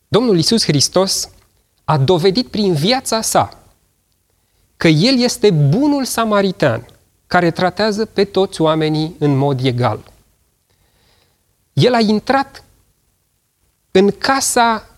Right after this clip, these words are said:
vameșilor, care erau cineva pe timpul acela, dar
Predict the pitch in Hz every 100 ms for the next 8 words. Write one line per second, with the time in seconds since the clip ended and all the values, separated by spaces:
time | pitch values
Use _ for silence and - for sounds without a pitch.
0 | _ - 135 156 262 277 202 - 156 123
1 | 110 123 - - _ _ _ _ _ _
2 | _ - 156 156 151 139 165 190 - 170
3 | 135 120 165 269 - - _ _ _ _
4 | _ _ 123 147 151 156 135 - 135 120
5 | 127 208 _ _ _ _ _ _ _ _
6 | _ _ _ 147 185 196